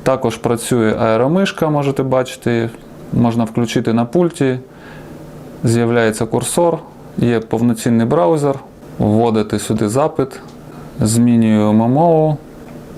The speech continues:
Є українська. Та вводимо запит з клавіатури. Очистити, швидкий доступ до очищення пам'яті, налаштування,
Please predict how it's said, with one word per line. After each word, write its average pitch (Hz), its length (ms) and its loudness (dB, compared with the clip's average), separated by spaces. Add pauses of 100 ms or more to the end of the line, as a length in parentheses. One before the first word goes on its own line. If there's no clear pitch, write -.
(1200)
Є 120 160 2
українська. 143 840 0 (1000)
Та 156 140 2
вводимо 123 480 2
запит 120 520 -2
з - 80 -10
клавіатури. 110 680 0 (1700)
Очистити, 151 920 0 (280)
швидкий 127 440 0
доступ 123 380 0
до 120 160 2
очищення 120 560 0
пам'яті, 113 600 0 (640)
налаштування, 147 960 2